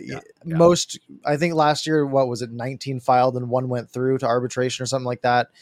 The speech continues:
Speaker 1: Yeah,
Speaker 2: Uh,
Speaker 1: just
Speaker 2: it, it doesn't happen very often. Uh, and when it does, it's usually not that big of a deal anyways.
Speaker 1: Yeah,
Speaker 2: Um,
Speaker 1: yeah.
Speaker 2: but
Speaker 1: But
Speaker 2: something to
Speaker 1: they,
Speaker 2: keep track
Speaker 1: yeah.
Speaker 2: of.
Speaker 1: So you said it's a week from, uh, a week from
Speaker 2: Friday.
Speaker 1: Friday.
Speaker 2: Yeah.
Speaker 1: Okay. Okay.
Speaker 2: Um,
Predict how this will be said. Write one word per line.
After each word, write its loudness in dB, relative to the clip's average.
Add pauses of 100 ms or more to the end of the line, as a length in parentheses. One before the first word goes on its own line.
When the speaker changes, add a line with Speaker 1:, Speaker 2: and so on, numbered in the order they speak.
(120)
Speaker 1:
Yeah, -4
Speaker 2:
Uh, 2
Speaker 1:
just -4
Speaker 2:
it, 0
it 2
doesn't 6
happen 0
very 2
often. -2 (340)
Uh, 0
and -2
when 0
it -4
does, 0
it's -10
usually -2
not -2
that -2
big -4
of -4
a -2
deal -2
anyways. -4 (480)
Speaker 1:
Yeah, -6 (260)
Speaker 2:
Um, -12
Speaker 1:
yeah. -20
Speaker 2:
but 10
Speaker 1:
But 0
Speaker 2:
something 4
to 4
Speaker 1:
they, -4
Speaker 2:
keep -6
track 0
Speaker 1:
yeah. -4
Speaker 2:
of. -10 (280)
Speaker 1:
So 0
you 4
said 2
it's 0
a 2
week 2
from, 0
uh, -2
a 0
week 2
from 2
Speaker 2:
Friday. 0
Speaker 1:
Friday. -18 (260)
Speaker 2:
Yeah. 0
Speaker 1:
Okay. -14
Okay. -16 (1080)
Speaker 2:
Um, 6